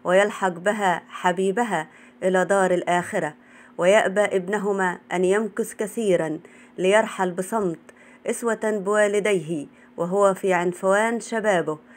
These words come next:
لتبقى ذكرى هالة فؤاد وأحمد زكي وهيثم زكي أسطورة خالدة في عالم الفن. في مثل هذا اليوم،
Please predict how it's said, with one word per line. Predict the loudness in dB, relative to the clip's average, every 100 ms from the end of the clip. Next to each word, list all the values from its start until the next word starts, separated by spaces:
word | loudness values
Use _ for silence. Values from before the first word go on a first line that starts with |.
| -20 -6
لتبقى | -4 0 -2 -2 0 2
ذكرى | 2 -2 -2 0 0 0 -12
هالة | -2 2 2 0
فؤاد | 0 2 2 -2 -8 -20 -20 -8
وأحمد | 0 2 2 0 -4
زكي | -4 -2 -2 -4 -12 -16 -20 -10
وهيثم | -6 0 2 2 0 -2 0
زكي | 0 -2 -4 -10 -16 -20 -18 -8
أسطورة | -8 -2 2 4 4 0 -6 -20 -8
خالدة | 0 2 2 0 -2 -8 -20 _
في | -4 2
عالم | 6 6 4 -4
الفن. | -6 -6 -6 -6 -12 -20 -20 _ _ _ _ _ -20 _ _ _ _ _ -20 -20 _ -20 -20 -20 -20 -20 _
في | -6 0 2
مثل | 0 -2 -4
هذا | 0 2 2 0
اليوم، | 2 2 2 -2